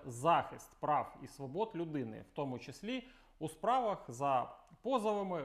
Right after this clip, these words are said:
військовозобов'язаних, е, тих, хто підлягає мобілізації, і тих, хто вже проходить службу військовослужбов-, військовослужбовця. Як резюмував суддя, спікер,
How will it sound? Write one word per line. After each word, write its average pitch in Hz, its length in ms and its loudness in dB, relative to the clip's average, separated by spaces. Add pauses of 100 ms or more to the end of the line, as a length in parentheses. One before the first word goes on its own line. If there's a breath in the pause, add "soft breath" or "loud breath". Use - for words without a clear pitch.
(140)
військовозобов'язаних, 160 2000 2
е, 127 360 -2 (100)
тих, 208 140 -2
хто - 180 -6
підлягає 139 520 2
мобілізації, 131 920 -2
і - 20 -8
тих, 214 280 -8
хто 160 500 -2
вже 143 400 -4
проходить 156 680 -6
службу 117 440 -4
військовослужбов-, 143 920 -4 (440)
військовослужбовця. 139 1000 -4 (380 soft breath)
Як 160 300 4
резюмував 165 560 2
суддя, 262 520 -4
спікер, 202 500 -6